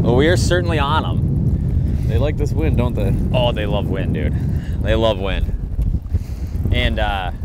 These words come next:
Speaker 1: I really don't know what else to say. I mean, this is exactly what I wanted today to be. Bobbing around in the waves, catching fish after fish. First, I was like,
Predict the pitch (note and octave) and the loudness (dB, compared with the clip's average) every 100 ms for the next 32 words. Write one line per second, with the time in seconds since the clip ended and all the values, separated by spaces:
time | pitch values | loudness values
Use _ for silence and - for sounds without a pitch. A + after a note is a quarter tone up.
0 | - - - - - - - - - - | -6 -8 -8 -8 -8 -8 -8 -10 -12 -12
1 | - - - - G#2+ C3 C3 A#2 A2+ A2+ | -12 -6 -4 -4 -2 0 0 0 0 0
2 | A2 - - G#2+ - - F#2 G2+ A2 B2 | 0 -4 -4 -4 -4 -6 -6 -4 -2 -2
3 | A2+ F#2+ G#2+ A2+ A#2+ C3+ B2 A#2 G#2+ A2+ | -2 0 2 2 2 4 4 4 4 2
4 | A2+ - G#2+ A2 F#2 - G#2+ G#2+ - - | 2 0 2 2 2 0 0 0 0 0
5 | - - - - - - - - - - | 2 2 2 -2 -2 0 2 2 2 0
6 | - - - - - - - - - A#2 | 0 2 2 2 2 0 0 -2 0 2
7 | A2+ B2 C3 B2 A#2+ A#2+ A2 G2+ G#2 F#2+ | 4 4 2 0 0 0 2 2 2 2
8 | - G#2 G2+ - - A2+ F#2+ - - - | 2 4 6 6 6 2 2 2 2 2
9 | - - - - - - - - - - | 0 0 -2 2 2 2 0 2 2 2
10 | - - - - - F#3 - A#2 A2 G#2 | 0 -2 -2 0 2 4 4 4 4 4